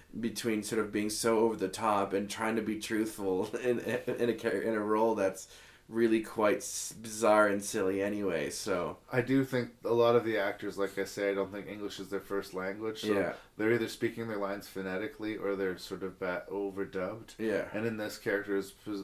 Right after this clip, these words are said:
Speaker 2: place, I think it actually kind of, it helps her a little bit too.
Speaker 1: Yeah.
Speaker 2: It sort of adds to the otherworldly quality of her.
Speaker 1: Yeah.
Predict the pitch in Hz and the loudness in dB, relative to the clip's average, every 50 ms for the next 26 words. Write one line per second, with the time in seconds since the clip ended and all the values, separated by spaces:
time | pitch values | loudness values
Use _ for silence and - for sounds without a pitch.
0 | - - - - 104 98 95 95 - 78 - 95 - 123 110 107 113 110 110 107 | -10 -14 -8 -2 0 0 0 0 -2 -6 -6 -4 -4 -4 -2 0 0 2 0 0
1 | - - 110 101 - - 113 107 104 101 95 - - - _ - - 92 90 95 | -2 -4 -6 -6 -6 -6 -8 -6 -6 -6 -8 -8 -12 -20 _ -10 -8 -4 -4 -4
2 | 98 - 92 92 92 - - - 101 98 92 92 92 95 95 95 90 92 87 - | -4 -4 -4 -4 -4 -4 -6 -4 -2 -2 -2 -2 -2 -2 -2 -2 -4 -4 -6 -8
3 | - - - 101 101 107 117 - 104 107 101 95 78 82 87 - - 117 110 107 | -8 -8 -4 -4 -2 -4 -4 -4 -2 -2 0 0 0 -2 -2 0 0 2 2 0
4 | 90 92 101 98 98 101 - - - 101 101 95 - 98 95 104 101 90 92 95 | 0 0 0 0 0 -2 -2 -4 -4 -4 -4 -2 -2 -2 -2 -2 -2 -2 -2 -2
5 | 95 95 92 95 98 95 - - 90 90 90 92 92 92 85 78 73 - - 78 | -2 -2 -2 -4 -6 -6 -6 -4 -2 0 0 0 0 -2 -4 -8 -8 -8 -10 -10
6 | - - - - - 139 - - 107 110 104 - | -10 -12 -12 -10 -10 -12 -10 -6 -4 -2 -2 -2